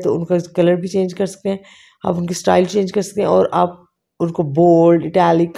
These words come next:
अंडरलाइन और अलाइन द टेक्स्ट कर सकते हैं। अलाइन द टेक्स्ट आपने for example लेफ्ट पे किया तो लेफ्ट पे चला जाएगा, राइट पे, राइट पे, सेंटर में, सेंटर में या जस्टिफाई करेंगे तो आपकी सारी,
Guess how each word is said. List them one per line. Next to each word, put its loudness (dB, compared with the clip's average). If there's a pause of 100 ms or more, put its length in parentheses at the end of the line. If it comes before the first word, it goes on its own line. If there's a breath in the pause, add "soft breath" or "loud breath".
अंडरलाइन -2 (600 soft breath)
और 2
अलाइन 2
द -6
टेक्स्ट 0
कर 0
सकते -6
हैं। -4 (400 soft breath)
अलाइन 4
द -2
टेक्स्ट 2
आपने 2
for 2
example -2
लेफ्ट 2
पे -2
किया 2
तो 0
लेफ्ट 2
पे -6
चला -2
जाएगा, 0
राइट 2
पे, 0
राइट 2
पे, 0
सेंटर -6
में, -10
सेंटर -8
में 0
या 2 (520 loud breath)
जस्टिफाई 0
करेंगे 0
तो 2
आपकी -2
सारी, 0